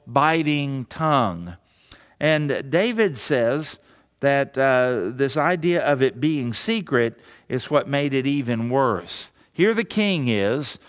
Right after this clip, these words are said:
trying to rule and reign, make the best decisions, be the best king that he can be, and the response that he gets is that people shoot accusative, bitter arrows back at him, and he doesn't even know who's saying it.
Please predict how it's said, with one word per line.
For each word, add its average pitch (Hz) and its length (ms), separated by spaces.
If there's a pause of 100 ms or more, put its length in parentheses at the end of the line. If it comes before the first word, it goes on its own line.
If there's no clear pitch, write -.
(160)
trying 220 420
to 165 120
rule 196 440
and 147 240
reign, 170 440 (180)
make 160 240
the 143 100
best 175 380
decisions, 139 840 (260)
be 147 120
the 131 140
best 170 460
king 202 340
that 147 140
he 175 180
can 131 260
be, 123 500 (360)
and 147 200
the 135 100
response 170 640
that 202 120
he 202 120
gets 220 580 (500)
is 117 300
that 113 220
people 147 360
shoot 151 500
accusative, 147 960
bitter 151 460 (100)
arrows 113 640
back 127 320
at 143 240
him, 117 280 (240)
and 131 120
he 180 140
doesn't 139 320
even 135 260
know 135 160
who's 120 200
saying 131 340
it. - 160